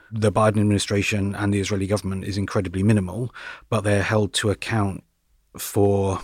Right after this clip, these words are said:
the kind of, uh, signals that they are giving across. I think that there is a, a nervousness that the Labour Party has about all of its election, uh, pre-election stances of just not wanting to take risks, of wanting to be incredibly cautious.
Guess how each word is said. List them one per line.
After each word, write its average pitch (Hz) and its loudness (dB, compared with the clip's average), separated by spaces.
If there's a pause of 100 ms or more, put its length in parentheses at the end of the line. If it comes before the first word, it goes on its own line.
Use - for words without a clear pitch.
(260)
the 104 -2
kind 101 0
of, 95 -4 (640)
uh, 95 -2
signals 101 2
that - -8
they 101 2
are 95 -4
giving 98 -4
across. 95 -6 (540)
I 101 -4
think 113 0
that 104 -10
there 107 6
is 101 2
a, 104 0 (100)
a 123 -4
nervousness 117 6
that - -14
the 107 -2
Labour 104 -2
Party 101 -4
has 101 -4
about 101 -6 (260)
all 143 6
of 95 0
its - -2
election, 95 -4 (200)
uh, 98 0
pre-election 98 0 (160)
stances 98 -2
of 104 0
just 113 -2
not 110 2
wanting 101 0
to - -10
take 95 -6
risks, - -10 (360)
of 101 -8
wanting 104 -4
to - -10
be 101 -2
incredibly 95 -2
cautious. 92 -8